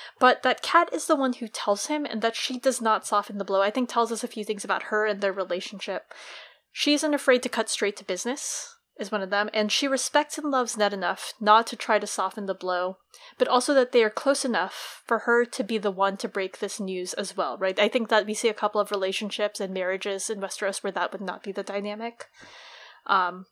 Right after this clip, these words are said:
or she would not be privy to that information at all. But it also shows us that she has the courage to be the one to deliver that bad news to Ned. And in some ways, I think it's her own version of being the one to swing the sword.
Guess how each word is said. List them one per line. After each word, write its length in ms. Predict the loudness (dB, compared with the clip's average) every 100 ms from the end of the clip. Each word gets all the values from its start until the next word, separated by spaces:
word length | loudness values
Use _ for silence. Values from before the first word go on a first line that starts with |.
| 2
or 100 | 4
she 140 | 4 4
would 180 | 4
not 200 | 6 4
be 100 | 4
privy 400 | -4 -2 0 -2
to 140 | -2 0
that 140 | 0
information 460 | -2 -8 -10 -8 -8
at 80 | -4
all. 320 | -2 -2 -6 _ _ _ _ _ _ -16 0
But 200 | 4 6
it 80 | 6
also 220 | 4 4
shows 240 | 0 2 2
us 200 | -2 -2
that 180 | -2 -2
she 220 | -2 -2
has 240 | 0 0
the 80 | 0
courage 600 | -6 0 0 0 -4 -6 -8 -20 -20 -20 -12 -4
to 100 | -2
be 200 | 0 0
the 120 | 0
one 200 | -2 -4
to 120 | -4
deliver 600 | 0 2 2 0 -2 -2 -8 _ 4
that 220 | 4 6
bad 240 | 2 0
news 240 | -6 -8 -8
to 120 | -6
Ned. 300 | -6 -8 -10 _ -20 -20 -8
And 120 | -4 -2
in 80 |
some 220 | 0 0 2
ways, 180 | 0
I 100 | 0
think 220 | -2 -2 -4
it's 180 | -6
her 140 | 0 0
own 200 | 2 0
version 360 | -2 -2 -4 -6
of 120 | -6
being 480 | -6 -4 -4 -8 -12 _ _ -8
the 160 | 2 6
one 220 | 6 4
to 100 | 2
swing 340 | 2 2 0
the 80 | 0
sword. 480 | -2 0 -2 -4